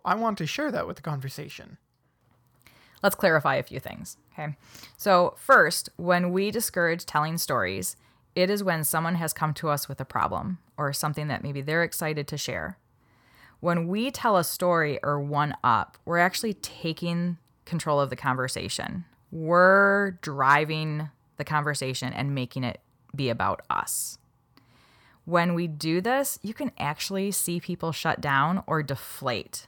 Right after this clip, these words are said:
Speaker 1: Mm-hmm.
Speaker 2: Um, like, their facial expression changes, their shoulders will slump. They'll possibly just stop talking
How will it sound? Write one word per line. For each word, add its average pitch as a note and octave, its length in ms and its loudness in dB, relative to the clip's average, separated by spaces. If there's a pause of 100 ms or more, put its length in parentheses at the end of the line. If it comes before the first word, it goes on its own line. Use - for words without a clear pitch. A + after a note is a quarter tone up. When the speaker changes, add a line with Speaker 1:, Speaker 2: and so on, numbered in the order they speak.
Speaker 1:
Mm-hmm. C#3 300 -4 (280)
Speaker 2:
Um, - 300 -10 (140)
like, D3+ 180 -10
their D#2+ 120 -8
facial F#3+ 500 -4
expression F#3+ 500 -2
changes, F#3 600 -2
their F2 200 -2
shoulders F#3 640 -2
will F3+ 160 0
slump. E3+ 460 -2 (480)
They'll D#3+ 140 2
possibly D3 480 -2
just C#3+ 260 -6
stop - 380 -2
talking G#3+ 760 0